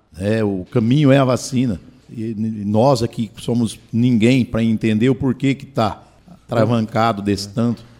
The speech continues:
Speaker 2: E o Brasil sempre foi baluarte na, na questão de vacinação.
Speaker 1: Sempre foi. E agora? Barra-se ali nos, ali nos políticos lá em cima, é briga daqui, briga de lá, e o povo morrendo, e ninguém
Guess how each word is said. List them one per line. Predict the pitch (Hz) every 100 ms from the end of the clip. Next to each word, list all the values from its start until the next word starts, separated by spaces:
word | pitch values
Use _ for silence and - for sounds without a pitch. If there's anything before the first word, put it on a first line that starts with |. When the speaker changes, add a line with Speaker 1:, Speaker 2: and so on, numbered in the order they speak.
| -
Speaker 2:
E |
o | 131
Brasil | 139 131
sempre | 156 220 214
foi | 165 185
baluarte | 139 147 131 165 170 -
na, | 107 104 95
na | 98 101 -
questão | 117 - 143
de | 127
vacinação. | 120 - 135 - - 120
Speaker 1:
Sempre | 143 127 139
foi. | - 113 123 110
E |
agora? | 135 117 131 117 90 98 - 107 90
Barra-se | 110 131 123 123 -
ali | 117 120
nos, | 120 101 - - - - -
ali | 110 113
nos | 117 -
políticos | 120 113 127 123 123
lá | 113 104
em |
cima, | 87 127 139 113
é | 101
briga | 92 131 113 - - - _ _ 113
daqui, | 104 147 151
briga | 110 - 120 135 113
de | 104
lá, | 110 143 139 - - _ _ -
e |
o | 117
povo | - 120 127
morrendo, | 131 95 117 127 110
e |
ninguém | 113 113 113 143 127 104